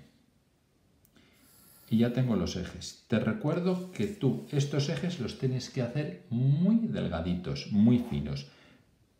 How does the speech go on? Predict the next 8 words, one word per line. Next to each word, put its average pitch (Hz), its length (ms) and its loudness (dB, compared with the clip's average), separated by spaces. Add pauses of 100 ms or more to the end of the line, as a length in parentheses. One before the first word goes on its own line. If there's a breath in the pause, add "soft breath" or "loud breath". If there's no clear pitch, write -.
(340)
Muchas 90 340 -2
veces 90 360 0
te 127 80 0
lo 101 100 2
darán 92 320 2
en 110 100 4
el 80 160 0
problema. 73 540 -6